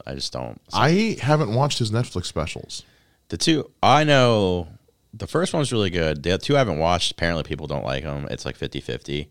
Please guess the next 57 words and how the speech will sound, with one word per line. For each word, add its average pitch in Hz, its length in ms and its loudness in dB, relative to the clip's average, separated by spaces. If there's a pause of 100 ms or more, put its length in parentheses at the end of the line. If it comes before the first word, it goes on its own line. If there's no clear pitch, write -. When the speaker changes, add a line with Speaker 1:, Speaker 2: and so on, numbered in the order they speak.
Speaker 2:
Really? 85 340 2 (160)
Speaker 1:
But 82 120 -4
the 85 60 0
one 135 160 2
of 120 60 2
'em's 80 220 0
in, 71 100 -6
like, 64 240 -6
the 57 180 -8
belly 76 340 -4
room 62 320 -8
at 55 260 -12
the, 55 320 -10 (520)
the - 80 -10
store, 69 420 -4
the 65 80 -8
comedy 71 360 -6
Speaker 2:
Oh, 120 120 6
Speaker 1:
store. 110 40 4
Speaker 2:
shit. - 500 0
Speaker 1:
So - 140 0
it's, 90 100 0
like, 82 100 -4
really 82 220 0
tiny 71 300 -4
and 64 100 -10
Speaker 2:
Yeah. 87 160 4 (140)
Speaker 1:
intimate. 76 80 -2 (260)
And 80 260 0
Sticks - 220 -2
and 85 100 -4
Stone, 87 200 0
I 65 60 -2
think, 69 160 -4
is - 80 -6
fucking 65 340 -6
great. 67 420 -6
So 64 180 -8
people, 69 440 -8 (840)
if - 60 -20
he, 87 140 -2 (160)
people 95 240 -2
wanna 76 160 -2
bitch 73 240 -2
saying 71 280 -4
he's 69 240 -8
bashing, 65 540 -6
like, 62 260 -12 (120)
the 62 200 -12
L 67 160 -8
G 65 240 -10 (260)
B 67 200 -8
T, 65 340 -10
and 73 100 -8
he's 80 180 -6
not. 65 140 -6
Speaker 2:
Oh, 87 40 2